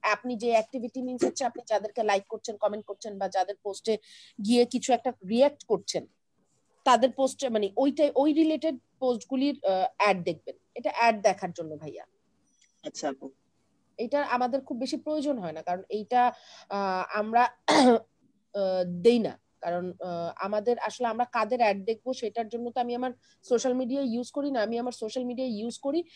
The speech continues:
Speaker 1: আমি কাদেরকে দেখাতে চাই তাদের জন্য, তাই না?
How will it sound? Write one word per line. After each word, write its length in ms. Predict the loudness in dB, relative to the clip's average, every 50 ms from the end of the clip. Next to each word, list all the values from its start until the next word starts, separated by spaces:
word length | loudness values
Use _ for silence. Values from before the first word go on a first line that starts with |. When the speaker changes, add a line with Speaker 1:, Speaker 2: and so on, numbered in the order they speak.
| -20 -20 _ _
Speaker 1:
আমি 420 | 0 2 2 4 6 4 4 4 2 _ _ _ _ _ _ _ _ 0
কাদেরকে 420 | 2 4 6 4 4 4 2 2
দেখাতে 400 | 4 2 2 0 -2 -6 -6 -4
চাই 160 | -4 -4 -4
তাদের 280 | -2 -2 -2 -2 -4 -6 -8
জন্য, 180 | -10 -14 -14 -14 _ _ _ _ _ _ _
তাই 140 | 2 2 4
না? 180 | 4 4 2